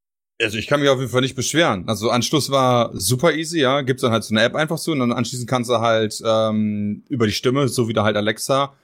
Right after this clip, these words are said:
äh, benutzt, oder mit Google Assistance geht's auch, aber das habe ich noch nicht ausprobiert.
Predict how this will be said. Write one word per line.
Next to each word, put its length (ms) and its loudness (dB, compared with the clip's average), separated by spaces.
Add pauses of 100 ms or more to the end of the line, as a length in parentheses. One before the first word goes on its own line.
(240)
äh, 80 -6
benutzt, 440 -2
oder 240 -4
mit 140 -8
Google 240 0
Assistance 360 -6
geht's 200 -4
auch, 240 2
aber 80 -2
das 140 -2
habe 120 -2
ich 80 -10
noch 120 -6
nicht 120 2
ausprobiert. 460 0